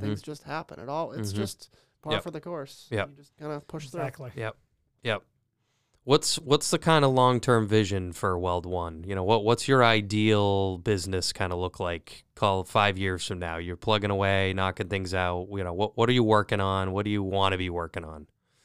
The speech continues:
Speaker 1: Yeah, so <laughs> would definitely love to work and have more of a focus on race cars. That's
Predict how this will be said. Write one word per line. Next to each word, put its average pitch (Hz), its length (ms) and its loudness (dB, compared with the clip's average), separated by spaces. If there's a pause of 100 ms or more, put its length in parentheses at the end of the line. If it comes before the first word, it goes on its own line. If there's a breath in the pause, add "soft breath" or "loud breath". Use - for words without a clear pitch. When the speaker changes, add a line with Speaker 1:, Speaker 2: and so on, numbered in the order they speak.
Speaker 1:
Yeah, 160 100 -10
so 165 540 -4
<laughs> - 400 -14 (920 loud breath)
would 160 140 -10
definitely 226 420 0
love 180 460 -2
to 175 120 -8
work 156 560 -8 (300)
and 156 100 -14
have 156 280 -8
more 160 240 -6
of 147 60 -6
a 139 60 -10
focus 143 640 -8
on 135 480 -8 (160)
race 127 280 -12
cars. 92 340 -14
That's 147 420 -6